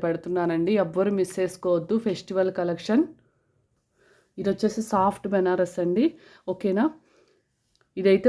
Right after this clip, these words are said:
మధ్యలో చిన్న వివింగ్ మిస్టేక్, అంటే just ఇలా థ్రెడ్ అయితే కొద్దిగా పక్కకు పోయింది, ఓకేనా? ఇది వచ్చేసి లెవెన్ ఎయిటీ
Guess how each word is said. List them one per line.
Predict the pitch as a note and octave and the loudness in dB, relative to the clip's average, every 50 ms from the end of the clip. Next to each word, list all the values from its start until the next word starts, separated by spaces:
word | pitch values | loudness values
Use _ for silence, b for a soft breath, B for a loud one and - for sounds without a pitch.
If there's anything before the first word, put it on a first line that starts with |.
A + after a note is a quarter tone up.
| A3 A3 | 4 4
మధ్యలో | F#3+ F3 F#3 G#3+ A3 A3 - | 4 2 2 2 0 0 0
చిన్న | A3 G3+ G3+ G#3 G#3+ G#3+ G3+ | -2 -2 0 0 0 0 0
వివింగ్ | G3+ F#3+ F#3 G#3 A3 G#3+ G#3 | -2 -2 -2 0 0 0 0
మిస్టేక్, | G3 - - - F#3 F3 F3+ F3+ | 0 -4 -4 -4 -2 0 0 -2
అంటే | F#3 G3 G3 G3+ | -2 0 0 0
just | F#3+ F#3 - - G3+ | -2 -2 -2 -2 0
ఇలా | G3+ F#3+ F#3+ - | 0 0 0 0
థ్రెడ్ | F#3 F3+ E3+ E3 F3+ | -2 -2 0 0 -2
అయితే | F#3 F#3 G3 - - | -2 -2 -4 -6 -6
కొద్దిగా | F3+ E3 - - G3 F#3+ F#3+ F#3 F3+ | -6 -6 -4 -4 -2 -2 -2 -2 -4
పక్కకు | E3+ - - E3+ - G3 G3 | -6 -6 -10 -12 -8 -4 -2
పోయింది, | F#3+ F3 E3 D#3+ E3+ F3+ A3+ E4+ E4 b b b b b b b b F3 E3+ | 0 2 2 2 2 2 2 2 0 b b b b b b b b -10 -8
ఓకేనా? | E3+ - F3 F3 F#3+ A3 A#3+ A#3 | -4 -2 -2 0 0 2 2 2
ఇది | G#3+ F#3+ F3+ | 2 2 0
వచ్చేసి | F3+ - G3+ G3 G3 - A#3 A3 G3 F3+ | 0 0 -2 -2 0 0 2 4 4 4
లెవెన్ | F3+ F3 F#3 G3+ G#3 G#3 | 4 4 4 2 2 0
ఎయిటీ | G3+ F#3 - G3+ | -2 -4 -4 -6